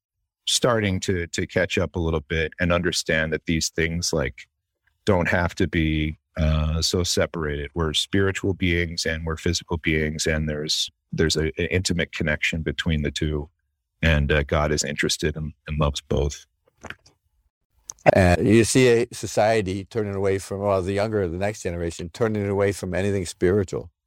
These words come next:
Speaker 2: And you wonder, are they not gonna fall into that rat race of that whole false image concept, all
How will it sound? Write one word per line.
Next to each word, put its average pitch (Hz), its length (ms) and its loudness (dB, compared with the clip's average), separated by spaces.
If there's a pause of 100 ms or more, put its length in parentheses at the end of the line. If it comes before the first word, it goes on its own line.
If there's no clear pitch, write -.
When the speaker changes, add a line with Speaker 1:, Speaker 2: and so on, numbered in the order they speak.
(420)
Speaker 2:
And 101 120 4
you 95 100 4
wonder, 98 500 2 (160)
are 110 180 2
they 107 160 2
not 101 220 0
gonna 98 180 -4
fall 98 300 -2
into 92 160 -6
that 80 160 0
rat 90 280 0
race 76 500 -6
of 87 300 -2
that 85 180 2
whole 92 260 2
false 95 420 0
image 87 420 -2
concept, 82 600 0
all 92 240 2